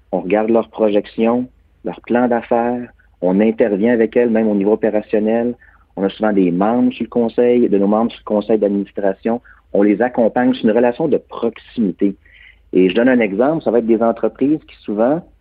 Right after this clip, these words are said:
euh, on les identifie, sont à un moment dans leur, euh, progression,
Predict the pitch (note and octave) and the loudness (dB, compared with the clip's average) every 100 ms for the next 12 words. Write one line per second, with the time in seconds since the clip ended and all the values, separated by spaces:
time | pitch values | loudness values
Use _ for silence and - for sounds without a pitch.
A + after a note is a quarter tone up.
0 | _ - G2+ F#2+ - G#2+ A2 G#2+ A2+ G#2+ | _ -6 0 0 2 0 0 0 -2 -2
1 | - - E3 G#3+ _ _ _ - B2+ C3+ | -8 -4 -2 -2 _ _ _ -2 0 2
2 | B2+ B2 C3 D#3 C3 A2 G#2 G#2 G#2 G2 | 2 4 2 2 0 0 2 2 2 0
3 | G2 F2+ - A#2 G2+ G2 - B2 B2+ C3 | -2 -4 -2 -2 -2 -4 -4 -4 -4 -6